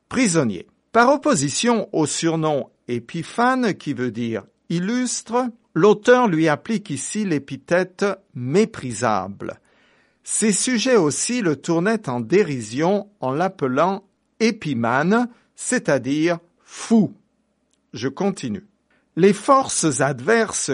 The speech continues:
qui débordaient comme une inondation seront submergées et brisées par lui. Il tuera aussi un chef du peuple de l'Alliance. Verset vingt-deux. Le roi d'Égypte, neveu d'Antiochus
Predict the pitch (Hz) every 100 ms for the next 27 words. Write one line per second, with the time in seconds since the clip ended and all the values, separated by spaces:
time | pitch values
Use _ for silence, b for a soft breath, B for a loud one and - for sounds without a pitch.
0 | 123 - 123 147 120 135 113 123 190 147
1 | - 131 117 117 127 202 175 123 113 -
2 | - 185 226 208 - - 139 113 110 -
3 | 233 208 156 127 107 104 135 175 190 -
4 | 131 110 120 131 117 185 214 170 123 147
5 | 202 208 - b b b b - 165 139
6 | - 240 233 202 175 131 127 - 208 165
7 | 117 107 - 170 190 _ 123 104 - 151
8 | 165 120 107 165 180 117 113 127 135 104
9 | 104 - - _ _ _ _ - - 202
10 | 151 104 92 - _ _ _ _ - 208
11 | 214 277 180 139 123 208 233 - - 104
12 | - - 131 170 156 165 156 123 139 135
13 | - 151 - - 151 139 -